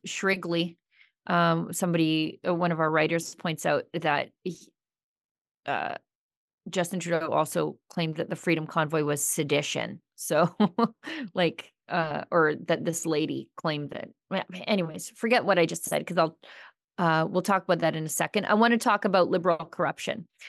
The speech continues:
So, uh, this Liberal M P's spouse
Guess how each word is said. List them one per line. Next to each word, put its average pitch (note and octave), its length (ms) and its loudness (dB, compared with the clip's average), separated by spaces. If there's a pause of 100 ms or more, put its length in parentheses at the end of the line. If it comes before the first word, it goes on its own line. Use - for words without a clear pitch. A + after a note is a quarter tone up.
(120)
So, G#3+ 800 8 (360)
uh, F#3 480 4
this A3 220 2
Liberal C#4 360 4
M A3 180 2
P's G#3+ 400 -2
spouse - 680 -2